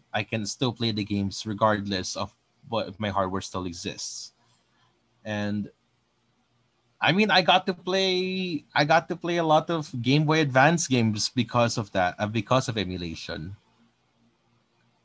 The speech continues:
And, um, also with a lot of other, with a lot of other particular games as well that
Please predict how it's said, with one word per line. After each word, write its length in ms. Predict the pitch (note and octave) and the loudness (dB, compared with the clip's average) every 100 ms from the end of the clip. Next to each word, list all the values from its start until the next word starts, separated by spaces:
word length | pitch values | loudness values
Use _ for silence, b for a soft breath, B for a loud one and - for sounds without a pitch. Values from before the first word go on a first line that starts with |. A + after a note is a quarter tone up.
| _ | _
And, 480 | A2 A2+ A#2 A2+ G2+ _ _ _ - | 0 2 2 0 -4 _ _ _ 2
um, 540 | G#2+ G#2 G2+ F#2+ F#2 | 4 6 6 2 -2
also 520 | B2 B2+ - C3 B2+ | 0 2 2 2 2
with 140 | B2+ A#2 | 2 2
a 60 | |
lot 240 | A#2+ A#2 A#2 | 4 4 4
of 120 | A#2 | -2
other, 840 | A2+ A#2+ A#2 A#2 A#2+ A#2 A#2 A2+ - | -2 0 -4 -2 -4 -4 -4 -6 -8
with 180 | G2 A2 | -8 -2
a 60 | |
lot 160 | A2+ A2+ | 0 0
of 120 | A2+ | -2
other 160 | A2 A2+ | -6 -6
particular 460 | A#2+ A#2+ - C3 B2+ | -10 -12 -12 -8 -6
games 300 | A2 G#2+ - | -4 -6 -8
as 180 | G#2 | -12
well 200 | C3+ B2 | -4 -4
that 140 | G2+ | -2